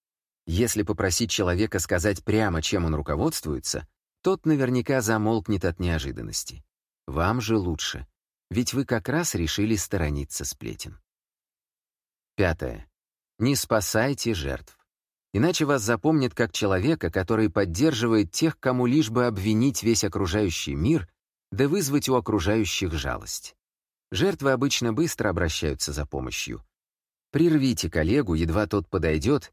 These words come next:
и примется жаловаться на чужое неуважение. Спросите: "А с самим обидчиком ты уже говорил?" Если нет, отправляйте жертву к обидчику.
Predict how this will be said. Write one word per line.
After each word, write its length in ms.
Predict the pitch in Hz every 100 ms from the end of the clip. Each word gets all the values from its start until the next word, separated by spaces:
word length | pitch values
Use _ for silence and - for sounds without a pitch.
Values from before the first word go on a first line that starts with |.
| _
и 120 | - 98
примется 480 | 117 131 117 -
жаловаться 540 | 85 101 110 98 - 101
на 100 | 95
чужое 460 | 87 73 85 90
неуважение. 760 | 85 85 80 78 67 57 50 - _ _ _ -
Спросите: 720 | - 151 139 - - - - _ _ _ _
"А 160 | 113 123
с 60 | -
самим 580 | - 131 127 127 101
обидчиком 640 | 95 85 78 - 78 76 73
ты 100 | 90
уже 220 | 80 78
говорил?" 480 | 78 78 85 143 143 _ _ _ _ _ _ _ _
Если 440 | 82 147 156 101 92
нет, 480 | 104 190 - - -
отправляйте 800 | 117 - 107 92 110 170 160 104
жертву 520 | 78 92 90 90 85
к 120 | -
обидчику. 680 | 73 62 62 - - -